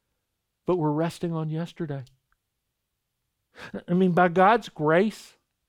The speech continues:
man, I have been in a loving,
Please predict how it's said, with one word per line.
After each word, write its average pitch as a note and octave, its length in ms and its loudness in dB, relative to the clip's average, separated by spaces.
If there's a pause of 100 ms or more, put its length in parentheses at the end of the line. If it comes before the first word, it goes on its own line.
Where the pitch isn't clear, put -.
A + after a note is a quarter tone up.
(500)
man, G#3+ 240 0
I G#3+ 120 2
have A3 140 0
been D#3+ 320 0 (200)
in D#3 160 -2
a C#3+ 80 2
loving, F3 600 4